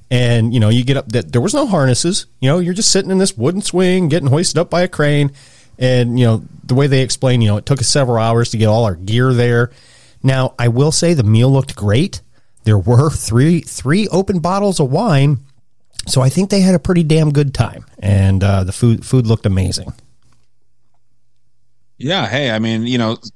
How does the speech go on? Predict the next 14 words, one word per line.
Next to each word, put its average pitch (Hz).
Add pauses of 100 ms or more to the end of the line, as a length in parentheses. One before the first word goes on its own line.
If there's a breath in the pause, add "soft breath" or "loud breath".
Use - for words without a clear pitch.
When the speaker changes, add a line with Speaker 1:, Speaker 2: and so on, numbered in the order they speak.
(460)
Speaker 2:
I 127
think 196
that 165
it's 117
nice 135
to 120
have 113
a 104
nice 107
little 87
sovereign 92
country 98
like 76
that. 80